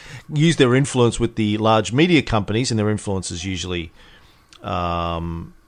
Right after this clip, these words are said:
the mechanism behind their influence is quite often their advertising spend,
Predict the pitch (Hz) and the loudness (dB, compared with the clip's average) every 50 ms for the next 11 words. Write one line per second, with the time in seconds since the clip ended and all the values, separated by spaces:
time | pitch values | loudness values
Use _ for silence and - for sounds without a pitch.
0 | - - - - - - - - - - - - - - - 160 135 127 120 131 | -20 -20 -20 -20 -20 -20 -20 -20 -20 -20 -20 -20 -20 -16 -10 -4 -2 2 4 4
1 | 147 - - 123 113 104 95 110 101 98 95 110 107 104 95 95 95 95 - - | 4 4 4 2 0 0 0 -2 -2 -2 0 0 0 0 0 -2 -2 -4 -4 -6
2 | 98 92 - 95 - - - 107 101 95 92 - - 90 90 85 90 92 95 92 | -6 -6 -6 -8 -8 -4 -2 0 0 0 -2 -2 -4 -6 -4 -4 -4 -2 -2 -2
3 | - 107 107 107 110 104 107 117 - - 120 120 113 113 110 - 113 113 110 110 | 0 0 2 2 0 0 -2 -6 -2 2 4 4 4 4 4 2 0 -2 -2 -2
4 | 117 - - - - - - 131 131 135 147 160 180 170 | -4 -4 -4 -4 -2 2 2 4 4 4 4 2 0 -2